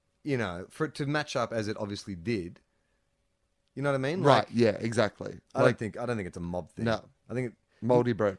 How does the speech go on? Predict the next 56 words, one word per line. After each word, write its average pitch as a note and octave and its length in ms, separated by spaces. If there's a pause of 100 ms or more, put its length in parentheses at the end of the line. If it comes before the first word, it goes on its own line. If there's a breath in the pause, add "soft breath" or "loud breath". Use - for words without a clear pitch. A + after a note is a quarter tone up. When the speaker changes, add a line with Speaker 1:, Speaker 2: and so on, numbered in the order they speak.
Speaker 1:
the C3+ 80
mental D#3 280
health B2 280
theory. F2 420
Speaker 2:
Yeah. G2+ 160 (460)
Speaker 1:
It C3 80
sounds F#3 220
to D#3 80
me C#3+ 140
like B2+ 180
an A#2+ 60
isolated, A#2+ 500
very B2 160
close-knit A#2 440
family G#2+ 260
with G2+ 100
at G2+ 60
least G#2 260
two C3+ 180
mentally B2+ 380
ill A#2 140
parents. C#3 580 (340)
Again, C3 440
to B2+ 140
me, B2 160
Speaker 2:
Okay. B2+ 240
Speaker 1:
it A#2+ 100
seemed B2 200
like A#2 140
an A2+ 80
illness A#2 340
the G#2+ 80
parents G#2+ 320
suffered G#2 240
from, G#2+ 440
came A2+ 200
to G#2+ 80
a - 20
crisis G#2+ 380
point, G#2+ 320
set G#2 100
off G2+ 180
two A2 160
other G2+ 140
family G#2 300
members. C3 260
I A#3 80
could D#3 160
see - 160
Speaker 2:
Well, G#3 200
Speaker 1:
that. - 80
Speaker 2:
that's G#3+ 140
it, C3 120
because, C3+ 320
like, C3 280
uh, B2 140